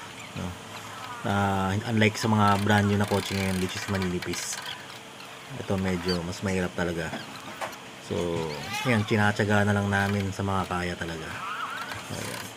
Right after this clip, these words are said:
Kapa-kapa, lalo na yung likod na part, kung saan lubog, eh, may nakaharang. No? Hindi siya yung open area kahit, syempre, tinanggal ko na yung plastic na panel sa likod. Yung interior na cover.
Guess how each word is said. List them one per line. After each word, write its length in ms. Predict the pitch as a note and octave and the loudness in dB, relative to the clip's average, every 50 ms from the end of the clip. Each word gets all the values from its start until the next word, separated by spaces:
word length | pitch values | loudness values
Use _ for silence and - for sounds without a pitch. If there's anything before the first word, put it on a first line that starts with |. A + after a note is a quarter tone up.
| - - - - | -10 -8 -4 0
Kapa-kapa, 560 | G#2+ G#2+ - A2+ A2 G#2 A#2 A#2 - B2+ B2 | 0 4 8 8 8 8 8 8 8 8 10
lalo 240 | B2+ B2 B2+ B2+ C3 | 10 10 10 10 8
na 80 | C3+ C3 | 8 8
yung 400 | C3 B2+ B2+ B2 A#2+ A#2+ A#2 A2+ | 8 6 6 4 4 4 4 4
likod 320 | B2+ B2+ - D3+ C#3+ C#3+ | 4 6 6 6 8 8
na 80 | D3 - | 6 8
part, 280 | - C3+ C3+ C3 A2+ - - - - - - - - - - - - - - | 10 10 10 10 10 6 -2 -12 -10 -12 -10 -10 -10 -10 -10 -10 -8 0 2
kung 80 | C3+ | 2
saan 320 | - - D3 C#3+ C#3+ C#3 C#3 | 6 8 8 8 8 10 8
lubog, 300 | C#3+ B2+ C3 B2 A2+ A#2 A2+ A2 G#2+ G#2+ - - - - | 8 10 12 10 10 10 4 0 -2 -4 -6 -10 -8 0
eh, 80 | - C3 | 4 6
may 160 | C3 C3 B2+ | 6 8 8
nakaharang. 640 | A#2+ A#2+ B2 A#2 A2+ A2 G#2+ G#2 A#2 A2+ G#2+ G2+ G2 G2 - - - - - - - - - - - - - - - - | 8 8 10 10 12 12 10 10 8 6 6 4 0 -2 -6 -10 -14 -16 -16 -16 -14 -14 -16 -14 -14 -14 -14 -14 -12 -10
No? 80 | - G2 G2+ G2+ | -6 -4 -2 0
Hindi 200 | A2+ A2 A#2 A2+ | 2 2 4 4
siya 160 | - A#2+ A#2 A2+ | 6 6 6 6
yung 80 | G2 | 6
open 300 | A2+ A2+ A2 A#2+ A2+ G#2+ | 6 4 6 6 6 6
area 240 | G#2 G#2 G#2 A2 A2+ | 8 8 8 8 8
kahit, 240 | A2 A2 G#2+ G#2 - - - - - - - - - - | 8 6 6 4 2 -4 -14 -14 -14 -12 -12 -10 -8 0
syempre, 240 | - C#3 C3 C3+ C#3 | 4 6 6 6 6
tinanggal 300 | C#3+ B2+ B2+ A#2+ B2 A#2 A#2+ | 6 6 6 8 6 6 8
ko 60 | B2 | 6
na 100 | A#2+ A#2 A#2 | 6 6 6
yung 100 | A2+ A2 | 4 4
plastic 320 | - A#2+ A2+ A2 - A2+ G#2 A#2 | 6 6 6 6 6 2 0 2
na 80 | A2 | 6
panel 260 | A#2 G#2+ G#2 G#2 G#2 | 6 6 8 8 6
sa 80 | G2 A2 | 4 4
likod. 300 | F#2+ F2+ - G2 F#2 E2 D#2+ - - - - - - - - - - - - - - | 2 2 2 0 0 0 -2 -8 -8 -8 -10 -10 -8 -8 -8 -8 -8 -10 -10 -8 -4
Yung 180 | G#2 G2 F#2+ F#2+ - | -4 -2 -2 0 0
interior 560 | A2+ A2 A2+ A2 G#2 G#2 G2 F#2+ F#2+ F#2 F#2+ | 0 4 4 6 6 6 6 6 4 2 0
na 80 | F#2+ | -2
cover. 400 | - G2 G2 F#2 F2+ G2 F#2+ F2 | 0 0 0 2 2 2 2 2